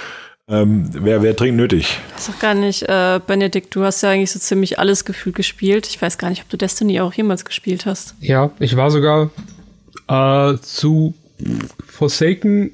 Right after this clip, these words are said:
Speaker 3: entweder zu Forsaken oder davor auf Max-Level.
Speaker 2: Ach, okay.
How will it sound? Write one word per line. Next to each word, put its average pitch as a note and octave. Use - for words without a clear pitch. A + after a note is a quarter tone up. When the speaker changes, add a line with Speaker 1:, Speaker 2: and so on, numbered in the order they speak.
Speaker 3:
entweder D#3
zu G3+
Forsaken F3+
oder D3
davor D3+
auf C3
Max-Level. C#3+
Speaker 2:
Ach, C4
okay. G#3